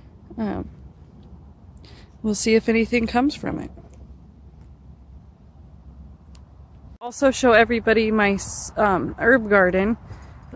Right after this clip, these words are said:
Most of it's dead, but I have a couple things that are still kind of peeking through the winter, so that's pretty fun.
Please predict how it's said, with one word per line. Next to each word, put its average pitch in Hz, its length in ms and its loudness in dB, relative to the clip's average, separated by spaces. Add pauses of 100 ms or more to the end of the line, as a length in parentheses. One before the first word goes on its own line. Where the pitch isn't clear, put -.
(100)
Most 226 340 2
of 208 100 2
it's 185 220 0
dead, 196 240 2
but 214 140 0
I 208 80 2
have 202 180 0
a 196 180 0 (260)
couple 214 260 -4
things 185 420 -6
that 185 160 -2
are 175 180 -4 (760)
still 302 240 2
kind 285 200 6
of 269 60 -2
peeking 262 300 -4
through 240 100 -2
the 226 100 2
winter, 208 200 -2
so 208 140 -6
that's 202 200 -6
pretty 214 160 -6
fun. - 320 -10